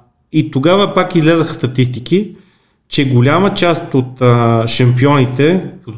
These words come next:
те тогава се движиха паралелно Pride и U F C, се движиха паралелно, преди U F C да закупи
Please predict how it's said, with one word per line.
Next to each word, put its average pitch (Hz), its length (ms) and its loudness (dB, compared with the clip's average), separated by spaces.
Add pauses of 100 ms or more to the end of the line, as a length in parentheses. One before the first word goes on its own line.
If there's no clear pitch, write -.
те 131 160 0
тогава 127 320 0
се 127 80 -6
движиха 123 320 0
паралелно 120 480 2
Pride 120 400 -2
и 110 260 2
U - 20 0
F - 0 -
C, 107 400 -4
се - 120 -20
движиха 101 300 -8
паралелно, 120 420 -2
преди 110 320 -2
U - 20 2
F - 20 2
C 110 140 -8
да 107 80 -2
закупи 101 240 -12